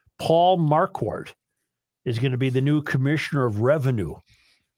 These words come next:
And, uh, this also is Chris. I don't think it's the same Chris who was wondering about the, uh, no.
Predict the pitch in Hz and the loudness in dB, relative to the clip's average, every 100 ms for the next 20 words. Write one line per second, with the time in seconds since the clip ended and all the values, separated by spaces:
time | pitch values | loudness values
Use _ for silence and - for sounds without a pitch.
0 | _ - 123 120 117 110 143 151 147 196 | _ -4 -2 2 0 2 0 2 2 2
1 | - 139 104 - - 127 101 - - - | 0 0 0 -6 -4 -2 -2 -4 -6 -4
2 | 143 156 147 156 147 - 139 - 151 147 | -4 -6 -8 -8 -10 -14 -16 -12 -10 -10
3 | - 151 139 - 127 120 123 131 139 127 | -10 -8 -6 -6 -6 -4 0 0 2 0
4 | 113 107 117 117 110 127 107 107 104 101 | 0 -2 0 -2 -2 -2 0 0 -2 -4
5 | 110 131 98 | -2 -2 -2